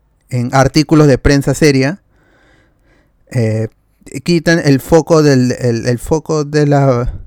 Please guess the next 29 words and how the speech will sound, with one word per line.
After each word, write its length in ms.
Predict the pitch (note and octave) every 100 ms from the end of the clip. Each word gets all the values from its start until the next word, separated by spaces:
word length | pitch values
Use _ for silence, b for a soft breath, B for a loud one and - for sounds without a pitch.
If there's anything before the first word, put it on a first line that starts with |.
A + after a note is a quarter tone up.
| - -
de 140 | B2
las 100 | B2
películas, 400 | C#3 F3+ C#3+ A2
porque, 300 | - B2 A2
pues, 220 | - A#2 _ -
al 120 | B2
final 480 | - C3 C3 B2+ - _ -
esta 240 | B2+ B2
es 80 | C3
una 120 | C3
película 460 | - A#2+ B2+ B2 A#2+
de, 180 | - -
como 200 | - A2+
dijeron, 280 | - A#2+ A#2+
de, 140 | A2+ -
de 80 | A2+
Tom 200 | A#2+ A#2
Holland. 380 | - B2 G#2+ C3 _ b b b b b b _ - -
Eh, 600 | A2 A2 A2 A2+ A#2 G2 _ _ _ _ -
y 440 | A#2+ A#2+ A#2 A#2 _ _ _ _ _
exti-, 520 | C#3 - - - F3 -
a, 300 | A#2 - - - _ -
le 260 | D3+ D#3 D3+
meten 320 | E3+ G3 F#3
tanta 340 | - G3 F#3
expectativa 760 | F#3 - D3+ - C3+ - F3 D#3+
a 40 |
una 200 | D#3+ D#3
película 580 | D#3+ D3 C3+ C3+ C#3+